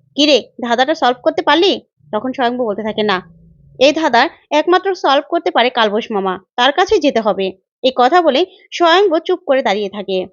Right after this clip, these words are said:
ওইদিকে দেখা যাবে ডক্টর গুহ নি-, নিজের বাড়িতে আসে। বাড়িতে আসলে লাইট on করতে পারে না, আর বলতে থাকে, "কি, লাইট তো জ্বলছে না কেন?" ঠিক তখনই দুর্গা বলে ওঠে, "আপনার লাইটটা জ্বলবে না,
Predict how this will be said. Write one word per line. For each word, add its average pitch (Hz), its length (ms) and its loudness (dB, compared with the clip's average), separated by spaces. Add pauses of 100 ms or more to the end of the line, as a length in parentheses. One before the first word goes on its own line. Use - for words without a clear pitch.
(300)
ওইদিকে 220 280 0
দেখা 220 300 2
যাবে 254 240 2 (800)
ডক্টর 320 380 2
গুহ 359 220 4
নি-, 302 280 2
নিজের 294 320 0
বাড়িতে 226 300 0
আসে। 196 300 -4 (240)
বাড়িতে 262 280 0
আসলে 349 300 0
লাইট 262 260 0
on 247 160 2
করতে 226 240 -6
পারে 196 180 0
না, 196 100 0
আর 202 80 -2
বলতে 208 200 -8
থাকে, 208 240 -6
"কি, 359 160 2 (120)
লাইট 240 180 0
তো 349 60 -2
জ্বলছে 285 300 2
না 427 120 4
কেন?" 285 180 0 (320)
ঠিক 370 220 0
তখনই 311 380 0 (280)
দুর্গা 320 300 2
বলে 247 220 0
ওঠে, 208 240 -4 (320)
"আপনার 370 260 2
লাইটটা 359 240 2
জ্বলবে 339 340 2
না, 269 120 4